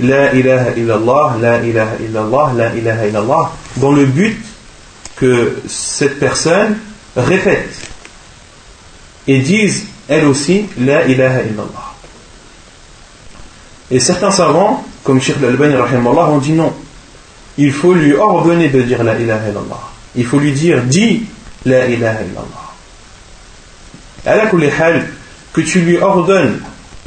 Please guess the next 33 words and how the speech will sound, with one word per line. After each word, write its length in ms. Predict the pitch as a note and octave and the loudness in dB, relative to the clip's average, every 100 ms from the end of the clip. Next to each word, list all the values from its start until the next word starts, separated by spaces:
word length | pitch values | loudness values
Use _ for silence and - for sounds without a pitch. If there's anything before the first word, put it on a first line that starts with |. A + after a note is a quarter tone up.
| - E3 | -6 -2
ou 100 | E3+ | 0
que 120 | F3+ | 0
tu 180 | E3+ D3 | 0 2
le 140 | C3 | 2
dises, 540 | B2 F3+ G#3 C3+ - - C#3+ | 2 2 2 0 -6 -8 0
le 160 | D3+ | 0
but, 320 | C#3+ G#3+ - - - - - - | 2 0 0 -8 -14 -18 -20 -14
c'est 280 | - D#3 D3 | -4 -4 0
que 320 | C#3 B2 G#2 - - | 2 2 0 -8 -10
cette 280 | - E3 | -4 -2
personne 460 | - E3+ - F3+ C#3+ | -2 -4 -2 0 0
qui 120 | C#3 | 0
est 40 | B2+ | 0
sur 160 | C3 | 0
le 80 | A#2+ | 0
point 220 | A#2+ E3 | 0 2
de 80 | C3+ | 4
mourir 460 | C3+ B2+ D#3+ G3 - - - C3 | 4 4 2 2 0 -10 -10 -4
dise 540 | B2+ A#3 F3+ - - - - - B2 | 0 2 2 -2 -8 -16 -20 -6 0
La 220 | C#3 C#3+ | 2 2
ilaha 400 | B2+ B2 A#2+ G#2 | 2 2 2 0
illallah. 540 | G#2+ G2+ G#2 - - - - - - - - | -2 -4 -6 -12 -14 -16 -20 -20 -20 -20 -14
C'est 140 | - B2+ | -2 2
le 120 | C3 | 2
but. 260 | C3 B2+ - - - - - - - - - - - - - - | 0 -4 -8 -18 -20 -20 -20 -20 -20 -20 -20 -20 -20 -20 -20 -4
Et 100 | B2+ | 2
lorsque 280 | E3+ A#3 - | 2 2 0
la 140 | G3 F#3+ | 0 2
personne 520 | G3 - G3 F3 C3+ | 0 0 2 2 2
dit 220 | C3+ G#3 | 2 2
La 200 | G3 E3 | 4 4
ilaha 300 | D3 D3 C#3+ | 4 2 2
illallah, 600 | C3+ C3+ C#3+ G3+ A#3 B2+ | 2 2 2 2 2 -2